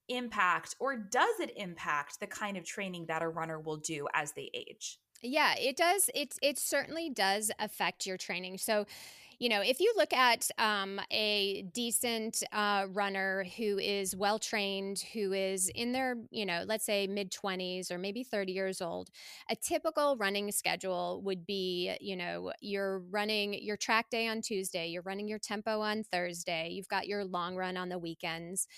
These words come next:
Speaker 2: then you might have a day off, and then the other days, uh, involve easy running.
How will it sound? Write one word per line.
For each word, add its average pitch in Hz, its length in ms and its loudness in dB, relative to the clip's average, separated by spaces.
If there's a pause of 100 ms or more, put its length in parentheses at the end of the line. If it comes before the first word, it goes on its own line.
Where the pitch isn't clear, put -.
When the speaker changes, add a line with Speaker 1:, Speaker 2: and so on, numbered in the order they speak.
(260)
Speaker 2:
then 294 160 4
you 311 80 2
might 247 200 4
have 233 160 2
a 220 60 2
day 196 200 4
off, 185 260 2
and 185 200 -4
then 180 100 -4
the 185 160 -4
other 180 220 -2
days, 170 360 -2 (160)
uh, 175 280 -2
involve 175 420 -4 (160)
easy 175 320 -6
running. 170 460 -8